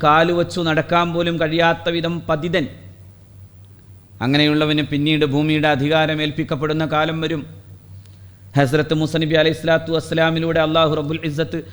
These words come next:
അത് സാക്ഷാത്കരിച്ചു. പലസ്തീൻ ആ അർത്ഥത്തിൽ മോചിതമായ നാടാണ്. ഇന്നലെ പലസ്തീൻ ഐക്യദാർഢ്യ റാലി നടത്തിയപ്പോൾ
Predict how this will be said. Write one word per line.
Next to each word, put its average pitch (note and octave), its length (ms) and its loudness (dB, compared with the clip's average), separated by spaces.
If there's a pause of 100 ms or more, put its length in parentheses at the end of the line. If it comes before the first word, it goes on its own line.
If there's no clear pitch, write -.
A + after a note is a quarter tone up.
(140)
അത് C#3+ 140 -4
സാക്ഷാത്കരിച്ചു. D#3 760 -6 (1300)
പലസ്തീൻ D#3 540 2
ആ D#3+ 140 2
അർത്ഥത്തിൽ D3+ 360 -4
മോചിതമായ D3 640 -2
നാടാണ്. A2+ 380 -4 (1160)
ഇന്നലെ D3 380 2 (600)
പലസ്തീൻ C#3+ 380 0
ഐക്യദാർഢ്യ D3+ 800 0
റാലി D3+ 320 4
നടത്തിയപ്പോൾ D3+ 640 -2